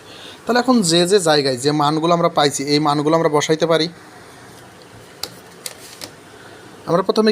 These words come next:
কি পাইছি? যে উপাত্তের সর্বোচ্চ মান কত পাইছি আমরা? এইটটি এইট। তাহলে এখানে এইটটি এইট বসাই দেই। এইটটি এইট মাইনাস কত? উপাত্তের সর্বনিম্ন মান পাইছি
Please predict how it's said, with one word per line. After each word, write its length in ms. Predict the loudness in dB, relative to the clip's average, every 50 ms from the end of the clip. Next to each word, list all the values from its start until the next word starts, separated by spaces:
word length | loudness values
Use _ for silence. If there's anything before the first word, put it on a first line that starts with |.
| 0
কি 60 | 0 0 2
পাইছি? 220 | 0 0 0 -2 -6 -6 -8 -10 -8 -2 2
যে 80 | 2 2 4 2 2
উপাত্তের 380 | 2 2 0 2 0 -2 -2 0 2
সর্বোচ্চ 320 | 0 2 2 0 0 2 2 2
মান 100 | 2 2 2
কত 100 | 2 2 2
পাইছি 160 | 0 0 0 0 -2
আমরা? 160 | -2 -2 -6 -8 -10 -16 -20 -20 -20 -20 -20 -10 -4 0 0
এইটটি 220 | 0 0 0 0 0 2 2
এইট। 140 | 0 -2 -4 -2
তাহলে 160 | 0 2 2 2
এখানে 200 | 2 2 0 2 2 4 2
এইটটি 220 | 2 2 2 0 0
এইট 100 | 2 2 0
বসাই 240 | 0 2 2 2 2 2
দেই। 100 | 0 -2 -2 -6 -18 -20 -20 -20 -20 -20 -20 -20 -20 -20 -20 -20 -20 -20 -12 -4 0 2
এইটটি 320 | 2 2 0 -2 -4 -2 0 0 2 0
এইট 220 | 0 -2 -4 -8 -14 -14 -14 -10 -6 -2 0
মাইনাস 280 | 0 2 2 2 2 2 0
কত? 140 | 0 0 0 0 -2 -4 -14 -20 -20 -20 -20 -20 -14 -8 -6 -2
উপাত্তের 320 | 0 0 0 0 0 -2 0 0
সর্বনিম্ন 400 | 0 2 2 2 2 2 2 2
মান 80 | 2 2 2
পাইছি 240 | 2 2 2 0